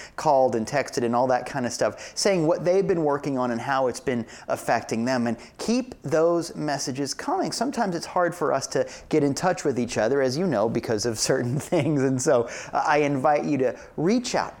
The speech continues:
There's lots of ways to do that, as you know, through the website and all that. I write a newsletter that goes out every Sunday, and you can just hit reply to that newsletter, and I'll get the message. There's lots of ways to reach out,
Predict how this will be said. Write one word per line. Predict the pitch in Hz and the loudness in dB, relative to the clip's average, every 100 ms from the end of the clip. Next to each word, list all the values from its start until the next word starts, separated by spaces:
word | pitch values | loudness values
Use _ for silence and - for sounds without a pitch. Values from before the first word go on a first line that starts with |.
| - | -4
There's | 160 | 0
lots | 175 196 - | 2 2 2
of | 156 | 2
ways | 147 135 | 2 0
to | 135 | -6
do | 135 208 | -2 0
that, | 175 160 | 2 2
as | 143 131 | 2 0
you | 147 | 0
know, | 160 | 2
through | 151 139 | 0 -2
the | 123 | 0
website | 156 175 - 160 139 | 2 2 2 0 2
and | 135 | 0
all | 123 | 0
that. | 127 156 151 - - | 2 0 0 -6 -2
I | 147 | 2
write | 151 143 | 4 4
a | 135 | 2
newsletter | 151 196 170 170 156 | 2 0 0 0 2
that | 131 131 | 0 0
goes | 131 135 | -2 2
out | 139 139 | 2 2
every | 123 127 | 0 -2
Sunday, | - 175 170 165 | 0 -2 0 0
and | 151 | 0
you | 190 | -2
can | 139 | -2
just | 151 - | -2 -2
hit | 175 175 | -4 0
reply | 160 147 185 202 160 | -2 0 2 2 2
to | 139 | 0
that | 143 147 | 0 0
newsletter, | 156 214 185 143 135 | 0 -2 2 0 0
and | 175 | -4
I'll | - 208 | -2 -2
get | 196 214 - | 0 -2 -2
the | |
message. | 202 208 - 185 | -2 -2 -4 -4
There's | 160 170 175 | -2 -2 2
lots | 202 247 | 2 2
of | 226 | 0
ways | 190 170 | 0 -2
to | 151 | -2
reach | 156 147 | -2 0
out, | 156 156 | 0 0